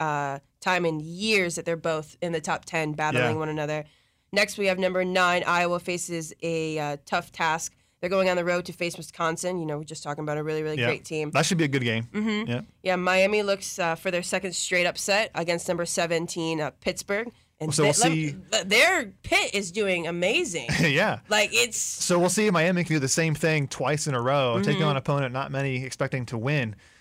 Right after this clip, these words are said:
Speaker 2: uh, for, for Miami, but we'll see.
Speaker 1: And then another, you know, a hometown, a hometown love. Uh, number one, Georgia meets Florida in Jacksonville,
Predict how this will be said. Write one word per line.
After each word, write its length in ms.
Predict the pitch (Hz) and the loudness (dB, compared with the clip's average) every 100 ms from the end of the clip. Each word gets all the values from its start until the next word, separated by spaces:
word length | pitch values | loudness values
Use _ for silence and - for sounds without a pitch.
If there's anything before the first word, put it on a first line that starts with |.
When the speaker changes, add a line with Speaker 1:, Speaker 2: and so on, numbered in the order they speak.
| _ - | _ -4
Speaker 2:
uh, 220 | 110 107 | -2 -2
for, 180 | - 117 98 | -2 -4 -4
for 120 | 123 | -2
Miami, 360 | 110 104 101 104 | 0 -2 -2 -2
but 240 | 104 - | -2 -2
we'll 100 | 185 | -4
see. 260 | - 139 98 - _ - | -2 -4 -4 -16 _ 0
Speaker 1:
And 140 | 202 | 4
then 120 | 196 | 4
another, 360 | 196 208 202 190 | 6 4 4 4
you 100 | 180 | 4
know, 160 | 175 170 | 4 2
a 80 | |
hometown, 680 | 175 208 196 190 175 165 170 _ | 4 2 2 0 2 0 -4 _
a 80 | 170 | -4
hometown 420 | 214 208 190 180 | -2 0 0 2
love. 400 | 170 160 160 - _ _ _ - | 2 0 -2 -8 _ _ _ 0
Uh, 180 | 180 175 | 2 4
number 280 | 202 202 196 | 4 4 4
one, 260 | 190 190 | 4 4
Georgia 400 | 190 196 190 190 | 4 4 4 2
meets 300 | 196 185 175 | 0 0 -2
Florida 400 | - 240 220 190 | -4 2 4 6
in 100 | 196 | 4
Jacksonville, 720 | 196 170 170 190 175 175 175 | 2 0 0 -4 0 0 0